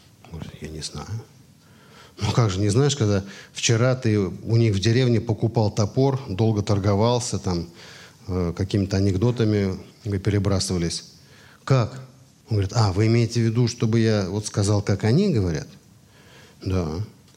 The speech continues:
Они говорят: Ну, за кого вы меня принимаете? Для этого мне надо вот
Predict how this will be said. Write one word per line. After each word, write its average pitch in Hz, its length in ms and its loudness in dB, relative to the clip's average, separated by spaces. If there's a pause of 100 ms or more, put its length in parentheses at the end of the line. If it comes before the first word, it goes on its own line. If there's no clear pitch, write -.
(100)
Они 95 120 0
говорят: 87 160 -8
Ну, 101 140 2 (540)
за 95 180 -2
кого 117 280 4
вы 110 80 2
меня 110 160 2
принимаете? 110 640 0 (340)
Для 110 160 2
этого 131 200 2
мне 131 160 4
надо 120 300 2
вот 110 220 -2